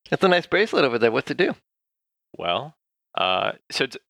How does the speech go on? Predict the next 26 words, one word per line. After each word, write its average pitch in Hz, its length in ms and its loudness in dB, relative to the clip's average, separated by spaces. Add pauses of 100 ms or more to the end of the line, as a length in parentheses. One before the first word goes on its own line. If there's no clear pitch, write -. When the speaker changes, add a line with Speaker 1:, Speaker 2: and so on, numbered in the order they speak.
(180)
Speaker 2:
it - 160 -2
actually 180 240 -2
doesn't 123 220 0
actually 107 320 -2
rewind 98 640 0
time. 95 320 -2
I 98 80 0
just, 98 220 -6
it 107 100 -6
just 101 220 -2
sends 101 240 -4
my 92 140 0
consciousness 95 680 -4
so - 120 -2
I 95 120 2
can 92 360 -8 (240)
change 110 360 -2
my 101 160 -2
decision 107 600 -2
or 95 240 0
tell 90 240 -2
somebody 90 400 -4
else 90 460 -2
to - 80 -10
change 90 360 -6
theirs. 85 480 -8